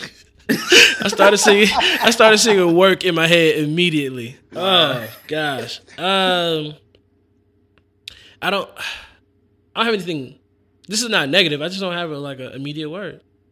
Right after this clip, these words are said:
Speaker 1: But
Speaker 2: Beautiful. I mean, you can, you can go that side too if you want to. Let's keep it real. It's two tone. <laughs> Pretty.
Speaker 1: Yeah, I mean,
Speaker 2: beautiful.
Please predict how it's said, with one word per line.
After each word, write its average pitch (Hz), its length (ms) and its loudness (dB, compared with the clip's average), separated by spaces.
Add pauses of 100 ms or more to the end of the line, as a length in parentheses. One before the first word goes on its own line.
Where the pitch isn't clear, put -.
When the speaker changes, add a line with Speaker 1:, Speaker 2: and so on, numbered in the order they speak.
(440)
Speaker 1:
But 123 220 -8
Speaker 2:
Beautiful. 180 400 -10 (100)
I 113 80 -14
mean, 127 360 -14 (100)
you 143 140 -10
can, 180 160 -14
you - 40 -8
can 202 120 -8
go 175 100 -4
that 180 120 0
side 160 200 -2
too 185 100 -8
if 147 80 -10
you 147 80 -6
want 160 180 -6
to. 113 120 -12
Let's 135 140 -10
keep 180 140 -12
it 170 40 -10
real. 165 180 -4
It's 147 120 -8
two 190 120 -10
tone. 147 340 -8
<laughs> - 1120 -12
Pretty. 208 260 4
Speaker 1:
Yeah, 262 220 6
I 269 60 2
mean, 254 220 0
Speaker 2:
beautiful. 165 500 -4